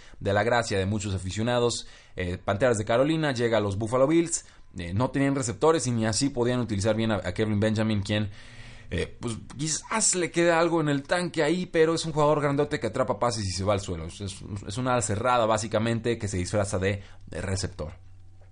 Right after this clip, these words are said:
Eh, Ryan Grant, el jugador de los Indianapolis Colts, se supone iba a ser su receptor número dos, firma por mucho dinero.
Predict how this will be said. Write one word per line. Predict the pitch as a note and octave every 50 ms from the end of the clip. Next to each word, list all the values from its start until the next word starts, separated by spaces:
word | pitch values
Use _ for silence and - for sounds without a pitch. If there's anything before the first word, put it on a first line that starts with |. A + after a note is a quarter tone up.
| - - -
Eh, | G2 G2
Ryan | G2+ A#2 C#3+ D#3+ D#3 C3 A2+
Grant, | C#3 D#3+ E3+ - - -
el | - G2+
jugador | G2 G#2 G#2+ A2 A#2 B2
de | B2+ B2
los | A2+ G2 G#2+
Indianapolis | G2+ G#2 A2 A2 - A#2 G#2+ G#2
Colts, | - D3 D3+ C#3+ -
se | - A2 G2+
supone | G2 - A2 A2 C3 D#3 D3+ D3
iba | D3 C#3+
a | C3+
ser | D3 C#3
su | - C#3 C3
receptor | C3 A2+ A2 F#2+ - B2+ B2
número | B2+ B2 B2 A#2+
dos, | B2+ C#3+ D#3 - - - - -
firma | - A#2+ A#2+ B2 A2 A2
por | A2 G#2
mucho | A2 A#2+ A2+ - B2+
dinero. | C3 C#3 D#3 E3 E3+ E3+ E3+